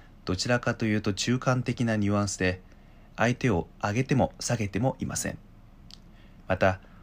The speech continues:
話し言葉寄りの表現でもあります。例文。「老爷子咽气了。」九十八岁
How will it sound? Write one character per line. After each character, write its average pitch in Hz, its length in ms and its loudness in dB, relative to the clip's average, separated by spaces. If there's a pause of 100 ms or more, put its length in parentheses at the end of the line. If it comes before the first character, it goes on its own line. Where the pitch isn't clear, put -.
(120)
話 107 320 2
し - 120 -2
言 123 200 0
葉 113 140 2
寄 113 120 2
り 107 100 0
の 107 220 0
表 98 260 2
現 92 100 0
で 101 100 0
も 110 120 0
あ - 60 -4
り - 80 -10
ま - 80 -12
す。 - 160 -10 (3500)
例 101 220 6
文。 98 260 0 (1600)
「老 90 160 8
爷 98 200 6
子 113 100 -2
咽 113 220 4
气 113 240 2
了。」 82 200 0 (800)
九 - 160 0
十 - 140 -2
八 101 180 4
岁 90 340 0